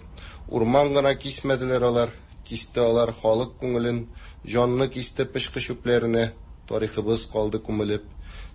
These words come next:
Тәңребезне Ленин алыштырды. Яшеренер урын тапмадым. Табар идем биш почмаклы йолдыз. Кояшымны минем каплады. Шушы кояш белән халкым сүнде.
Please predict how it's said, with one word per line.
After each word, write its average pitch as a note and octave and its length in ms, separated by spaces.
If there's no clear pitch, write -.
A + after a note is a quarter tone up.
Тәңребезне B2 680
Ленин C3 400
алыштырды. A2+ 680
Яшеренер A2 680
урын A#2 320
тапмадым. A2+ 640
Табар B2 400
идем B2+ 300
биш A#2 200
почмаклы A#2+ 540
йолдыз. A2+ 560
Кояшымны G#2+ 640
минем G#2+ 240
каплады. G#2+ 640
Шушы C#3+ 420
кояш C3 480
белән B2 240
халкым A#2+ 480
сүнде. A#2 480